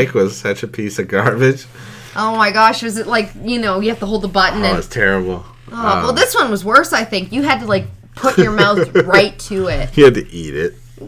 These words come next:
Speaker 2: Pretty much, like, you
Speaker 1: Kids
Speaker 2: know.
Speaker 1: are gonna do that any fucking way, so it
Speaker 2: Well,
Speaker 1: might as
Speaker 2: just
Speaker 1: well.
Speaker 2: Yeah, like, oh my God, it was just a piece of shit. But yeah, just that memory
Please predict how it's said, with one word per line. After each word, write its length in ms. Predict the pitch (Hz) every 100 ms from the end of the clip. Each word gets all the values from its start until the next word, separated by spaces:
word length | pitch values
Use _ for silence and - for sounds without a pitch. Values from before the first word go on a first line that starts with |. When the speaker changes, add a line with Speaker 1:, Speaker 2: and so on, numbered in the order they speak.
| - - -
Speaker 2:
Pretty 320 | - 254 285
much, 480 | 359 349 254 - -
like, 340 | 208 196 196 -
you 120 | 220
Speaker 1:
Kids 180 | 165 143
Speaker 2:
know. 60 |
Speaker 1:
are 40 | 113
gonna 180 | 107
do 160 | 92 92
that 140 | 90 85
any 180 | 92
fucking 420 | 92 90 80 85 80
way, 240 | 87 90
so 340 | 90 - 85 90
it 160 | 80
Speaker 2:
Well, 160 | - 196
Speaker 1:
might 60 | 104
as 80 |
Speaker 2:
just 120 | 92 92
Speaker 1:
well. 320 | 85 85 87
Speaker 2:
Yeah, 460 | 233 254 226 190 175
like, 260 | 190 185 -
oh 120 | 233 220
my 200 | 202 170
God, 240 | 165 165
it 60 | 165
was 140 | 196 -
just 160 | -
a 40 | -
piece 280 | 190 175
of 80 | -
shit. 220 | - 156
But 120 | 190 196
yeah, 140 | 202
just 200 | 202 220
that 140 | 302
memory 500 | 226 220 220 180 170